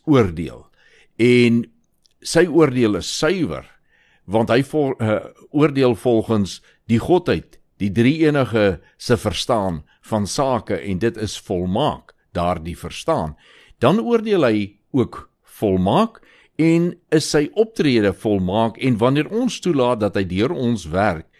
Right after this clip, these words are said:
dan sal daardie optrede van ons nie wees wat die ou mens wil hê nie, maar dit wat die Heilige Gees se leiding is.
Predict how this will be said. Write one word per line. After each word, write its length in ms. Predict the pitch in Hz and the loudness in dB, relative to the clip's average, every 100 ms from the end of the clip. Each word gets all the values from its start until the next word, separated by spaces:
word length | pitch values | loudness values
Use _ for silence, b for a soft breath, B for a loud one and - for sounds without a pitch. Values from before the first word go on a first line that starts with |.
| b b b | b b b
dan 220 | 117 127 | 0 0
sal 240 | - 143 107 | 0 -2 0
daardie 400 | 95 110 131 147 | 0 0 -2 -4
optrede 520 | 143 - 117 107 101 | -4 -4 -2 -2 -2
van 160 | 107 98 | -6 -6
ons 340 | 113 101 73 | -4 -4 -4
nie 200 | 90 196 | -2 0
wees 240 | 220 185 147 | 2 0 0
wat 100 | 127 | -2
die 120 | 110 | 2
ou 100 | 151 | 2
mens 360 | 107 92 85 - | 2 0 -4 -6
wil 140 | 80 78 | -8 -6
hê 120 | 73 | -8
nie, 140 | 85 131 b b b b | -10 -12 b b b b
maar 180 | 139 147 | -4 -2
dit 180 | 107 117 | -4 -2
wat 140 | 123 | -2
die 100 | 123 | 0
Heilige 320 | 92 95 92 | -2 -4 -8
Gees 320 | 101 104 101 - | -10 -6 -6 -6
se 80 | |
leiding 380 | 139 160 139 98 | -6 -4 -4 -6
is. 220 | 57 - | -8 -16